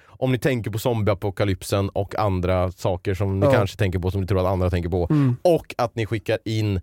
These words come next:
Speaker 1: förslag på vem sa du sen till... Va? <laughs> Vad sa du sen?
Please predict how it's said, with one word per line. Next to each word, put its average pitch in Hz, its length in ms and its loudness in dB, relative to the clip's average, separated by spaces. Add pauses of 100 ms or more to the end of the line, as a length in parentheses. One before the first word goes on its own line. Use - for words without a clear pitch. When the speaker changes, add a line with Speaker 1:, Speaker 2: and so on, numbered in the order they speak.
(140)
Speaker 1:
förslag 123 540 0 (120)
på 107 120 -8
vem 110 440 0 (180)
sa 107 440 0 (140)
du 107 120 -4
sen 95 380 0 (160)
till... 101 400 0 (200)
Va? 143 180 2 (300)
<laughs> - 320 -2
Vad 151 220 4
sa 135 160 4
du 131 80 4
sen? 120 340 2